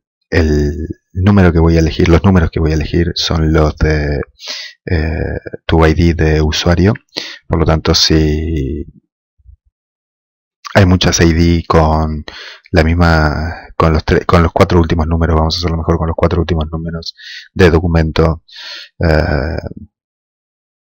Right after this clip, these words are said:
automáticamente te dejo fuera del sorteo.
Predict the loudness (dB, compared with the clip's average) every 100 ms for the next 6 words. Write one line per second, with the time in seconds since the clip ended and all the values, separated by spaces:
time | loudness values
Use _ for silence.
0 | _ _ 2 4 4 4 4 2 2 0
1 | -2 0 2 2 2 0 0 -2 -2 -4
2 | 0 2 2 0